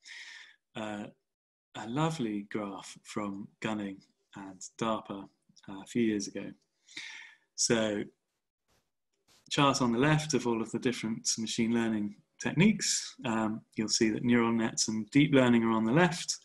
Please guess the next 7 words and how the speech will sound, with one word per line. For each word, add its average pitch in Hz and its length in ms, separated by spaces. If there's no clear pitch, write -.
Um, 107 320
things 117 320
like, 107 240
you 101 80
know, 98 180
nice 113 320
linear 107 420